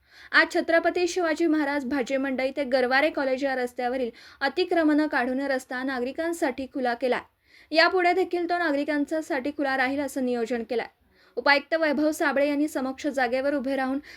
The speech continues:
सदरच्या कारवाईचं नेतृत्व केलंय. आज साधारणपणे बारा कट्टे तसेच तीन हातगाड्या जागेवर तोडून कारवाई केली आहे. नागरिकांनी या कारवाईचं स्वागत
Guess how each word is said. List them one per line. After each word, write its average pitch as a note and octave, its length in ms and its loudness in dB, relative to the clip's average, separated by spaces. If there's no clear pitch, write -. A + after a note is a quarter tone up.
सदरच्या D4+ 460 2
कारवाईचं C4+ 560 -2
नेतृत्व B3+ 500 -2
केलंय. B3 160 0
आज A#3 160 -6
साधारणपणे C4 640 0
बारा B3+ 340 4
कट्टे B3 560 -2
तसेच B3+ 340 -2
तीन F#4 180 0
हातगाड्या C#4 560 0
जागेवर A#3 440 0
तोडून A#3+ 440 -2
कारवाई A#3+ 400 -2
केली G#3+ 220 -4
आहे. G3 100 -4
नागरिकांनी E4 540 2
या F#4 80 2
कारवाईचं D4 540 0
स्वागत D#4 360 -2